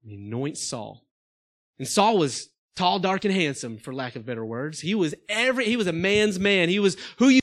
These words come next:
would have thought should have been the leader in that day. And, and God begins to use Saul. He begins to use him. Because in this point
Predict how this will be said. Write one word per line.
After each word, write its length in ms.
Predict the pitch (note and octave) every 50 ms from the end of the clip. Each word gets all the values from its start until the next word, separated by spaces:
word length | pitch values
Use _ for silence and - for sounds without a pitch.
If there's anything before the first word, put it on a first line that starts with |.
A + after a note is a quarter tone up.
| -
would 60 | - A#3+
have 120 | B3 B3
thought 320 | - B3+ A#3+ A3 F3 E3+
should 120 | - - F3
have 120 | E3+ D#3
been 160 | E3 F3+ F#3
the 80 | F3+ F3
leader 480 | E3 E3+ F#3+ G3 F#3 E3 C#3 C3 A#2+ - - - - - _
in 140 | - D#3+ E3+
that 180 | E3+ D#3 C#3+ C3
day. 300 | F3 F3 E3 D3+ C3 - - - - - -
And, 140 | - G3 G3+
and 300 | G#3 G3+ G3+ F#3 D#3 C#3+ - _ _ _ -
God 260 | A#3 A#3+ C#4 D#4 C4+
begins 380 | B3 G3+ F3 A3 A3 A3 G#3+ -
to 100 | - G3+
use 640 | F#3+ F3 F3 F3+ G#3 C4+ D#4 D#4+ D#4 - - -
Saul. 340 | - D#3 G#2+ G2+ D#2+ A1 - - _ _ _ _ _ _ _ _ _ _ _ _ _ _ _ _ _ _ _ _ _
He 100 | - F3
begins 360 | E3 F3 E3 G#3+ A3+ G#3+ -
to 100 | - G#3
use 380 | F#3 F3 F#3+ G3+ G#3 G3+ F#3+ -
him. 280 | E3+ B2 A2 A2 A2 - _ _ _ _ - - - - - - - - -
Because 280 | F#3+ - G#3+ G3+ F3+
in 100 | G3+ G#3
this 200 | A3 C4 D4+ -
point 380 | - - G#3 F#3+ F3 E3+ E3+